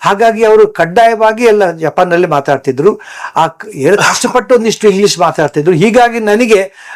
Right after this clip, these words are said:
ಜಪಾನ್ ಕಲಿದ ಬೇರೆ, ಬೇರೆ ವಿಧಿನೇ ಇಲ್ಲವಾಯ್ತು. ಅದು ಒಂದು ಕಾರಣ. ಎರಡನೇದಾಗಿ, ನನಗೊಬ್ಬಳು ಕಾ-, ಸೆಕ್ರೆಟರಿ ಒಬ್ಳು ಇದ್ಲು. She was a Japanese girl. ಅವಳು ನನಗೆ ಸ್ವಲ್ಪ, ಏ, ಶ-, ಶಬ್ದಗಳನ್ನ,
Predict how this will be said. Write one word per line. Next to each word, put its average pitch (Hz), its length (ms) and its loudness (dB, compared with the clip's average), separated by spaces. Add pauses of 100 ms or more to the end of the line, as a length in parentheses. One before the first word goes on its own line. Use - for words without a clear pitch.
ಜಪಾನ್ 180 420 0
ಕಲಿದ 240 240 2
ಬೇರೆ, 240 240 4 (400)
ಬೇರೆ 190 600 4
ವಿಧಿನೇ 170 460 2
ಇಲ್ಲವಾಯ್ತು. 233 580 0 (340)
ಅದು 190 160 4
ಒಂದು 240 220 2
ಕಾರಣ. 113 320 -8 (180)
ಎರಡನೇದಾಗಿ, 214 880 0 (160)
ನನಗೊಬ್ಬಳು 170 420 -2
ಕಾ-, - 360 -2
ಸೆಕ್ರೆಟರಿ 196 440 0
ಒಬ್ಳು 127 240 0
ಇದ್ಲು. - 300 -14 (120)
She 196 120 4
was 180 180 2
a 135 100 2 (340)
Japanese 160 420 0
girl. 139 180 2 (420)
ಅವಳು 277 220 4
ನನಗೆ 233 160 -2
ಸ್ವಲ್ಪ, 190 260 -2 (480)
ಏ, 120 140 -10 (360)
ಶ-, 151 240 -6
ಶಬ್ದಗಳನ್ನ, 160 600 0